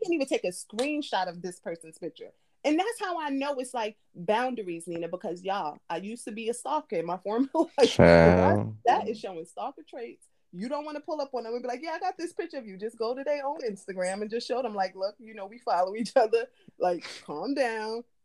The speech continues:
Speaker 1: take it slow, and breathe before you start picking up dictionaries, writing love letters,
Speaker 2: I'm
Speaker 1: putting out the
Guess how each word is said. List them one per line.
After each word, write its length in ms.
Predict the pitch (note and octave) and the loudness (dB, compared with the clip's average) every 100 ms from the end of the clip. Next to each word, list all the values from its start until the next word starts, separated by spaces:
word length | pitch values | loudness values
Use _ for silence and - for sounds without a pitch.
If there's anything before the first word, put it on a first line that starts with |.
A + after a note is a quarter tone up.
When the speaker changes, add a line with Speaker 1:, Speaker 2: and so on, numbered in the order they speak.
| - | -8
Speaker 1:
take 240 | G3+ F3+ | -6 -6
it 120 | A#3 - | -10 -8
slow, 400 | G3+ F#3 F#3 - | -4 -2 -2 -4
and 320 | D#3+ F3 F#3 D#3 | -8 -8 -10 -14
breathe 480 | D3+ D#3 G3+ F#3 E3 - | -10 -6 -6 -6 -10 -4
before 220 | E3+ E3 | -2 -2
you 60 | F3 | -2
start 240 | - D3 | -2 -2
picking 280 | - - G#3+ | -2 -4 -4
up 140 | A#3+ | -2
dictionaries, 640 | A3+ A3 G#3+ F3+ E3+ E3+ D#3+ | -2 -4 -2 -2 -2 -4 -2
writing 360 | D#3+ F3 G#3 | -2 -2 0
love 220 | G#3+ G3+ F#3 | 2 2 2
letters, 360 | F3 E3+ F3+ - | -2 -2 -4 2
Speaker 2:
I'm 240 | G#3 B2+ | 2 2
Speaker 1:
putting 360 | - - F#3 F2+ | -6 4 6 8
out 100 | |
the 80 | E2+ | 4